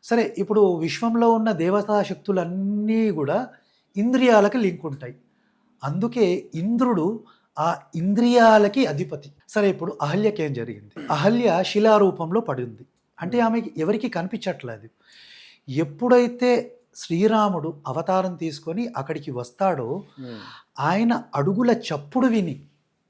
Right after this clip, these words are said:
Speaker 1: సినిమాలలో మనం ఎలా చూసుకున్నామంటే, ఆయన వస్తాడు, ఆయన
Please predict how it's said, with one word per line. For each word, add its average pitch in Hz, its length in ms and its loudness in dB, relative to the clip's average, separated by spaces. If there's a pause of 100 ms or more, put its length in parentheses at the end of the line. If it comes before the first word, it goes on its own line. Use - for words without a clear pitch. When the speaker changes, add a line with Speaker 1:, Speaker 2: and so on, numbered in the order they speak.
(600)
Speaker 1:
సినిమాలలో 202 580 2
మనం 170 240 -4
ఎలా 180 180 0
చూసుకున్నామంటే, 156 1080 -6 (640)
ఆయన 170 200 0
వస్తాడు, 165 680 0
ఆయన 175 200 0